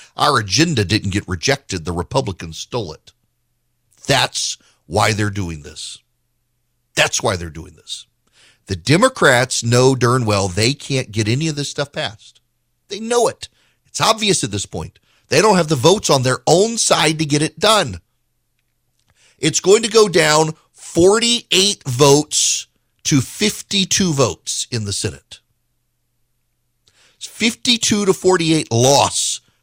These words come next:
for the Democrats on these issues over the filibuster.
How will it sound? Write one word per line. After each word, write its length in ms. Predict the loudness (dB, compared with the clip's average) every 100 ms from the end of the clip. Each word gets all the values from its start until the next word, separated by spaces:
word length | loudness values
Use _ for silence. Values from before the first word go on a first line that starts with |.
| _
for 180 | -4
the 100 | -2
Democrats 760 | 0 -2 -2 -8 -10 -10 -12 -12 -12
on 200 | -12 -8
these 240 | -8 -6
issues 400 | -6 -6 -10 -12 -18 _ _
over 200 | -2 0
the 80 | -4
filibuster. 600 | -4 -6 -4 -8 -10 -16